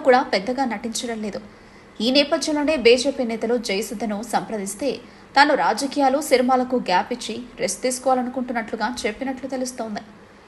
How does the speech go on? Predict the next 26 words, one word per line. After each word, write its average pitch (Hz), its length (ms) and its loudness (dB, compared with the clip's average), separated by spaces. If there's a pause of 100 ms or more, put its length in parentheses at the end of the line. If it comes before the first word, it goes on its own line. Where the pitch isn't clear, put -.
(280)
దానికి 269 380 4
తోడు 247 180 8 (160)
ఒకవేళ 262 300 6 (100)
బీజేపీలో 247 480 0 (100)
చేరాల్సి 208 460 -2
వస్తే 269 240 -4 (300)
తన 202 180 0
డిమాండ్లకు 311 500 4
అంగీకరిస్తే 269 580 -2 (140)
ఆలోచిస్తానని 240 680 -2 (160)
చెప్పినట్లుగా 220 560 -4 (340)
సమాచారం. 208 480 -6 (840)
అయితే 220 160 -2 (140)
జయసుధ 330 340 4 (160)
బీజేపీలో 285 460 2 (100)
చేరడం 233 300 2 (260)
ఆమెకు, 262 300 2 (140)
పార్టీకి 277 440 2 (120)
అవసరం 247 380 -2
లేకపోవచ్చు. - 520 -10 (480)
కానీ 294 220 6 (160)
కొంతలో 381 340 6 (120)
కొంత 277 160 2 (180)
కాంగ్రెస్ 262 440 4
నాయకుల్ని 220 460 0 (160)
తమ 202 140 0